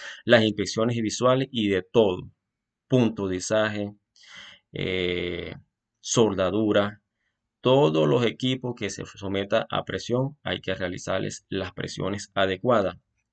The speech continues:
sea de baja o sea de alta. Etique-, etiquetar todos los, todos los componentes. Ya hay un proceso, en Welfo hay un proceso que es tarjeta roja, tarjeta amarilla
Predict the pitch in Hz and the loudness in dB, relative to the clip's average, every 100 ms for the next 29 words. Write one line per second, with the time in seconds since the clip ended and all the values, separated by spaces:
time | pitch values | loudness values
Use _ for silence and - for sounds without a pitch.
0 | _ _ _ _ _ - - 95 90 87 | _ _ _ _ _ -14 -4 -2 -2 -2
1 | 90 117 123 135 139 - - 92 - 90 | 4 4 4 0 -4 -6 -6 -6 -4 -6
2 | 87 87 101 95 - 90 _ _ _ _ | -4 2 4 2 -4 -16 _ _ _ _
3 | _ - - - - - 127 139 - - | _ -20 -20 -20 0 4 4 2 -4 -14
4 | _ - 123 131 127 120 131 131 - 156 | _ 0 2 2 0 2 4 2 4 6
5 | 160 156 135 - - _ _ - 135 151 | 6 6 4 0 -12 _ _ 0 4 4
6 | 147 - 127 120 110 92 85 92 92 - | 2 2 0 2 2 0 -4 -10 -12 -4
7 | - 110 135 147 135 131 127 127 139 - | 2 4 4 2 0 0 -2 -2 -4 -4
8 | 98 92 101 107 113 104 104 104 110 107 | -6 0 2 2 2 2 0 -2 -2 -2
9 | 104 113 104 98 98 - 87 90 90 87 | -2 -4 -2 -4 -4 -8 -8 -8 -6 -4
10 | 85 - 127 123 120 131 101 90 90 85 | -2 6 6 6 2 -2 -4 -6 -10 -12
11 | 87 90 131 139 135 143 | -6 0 0 2 -2 -4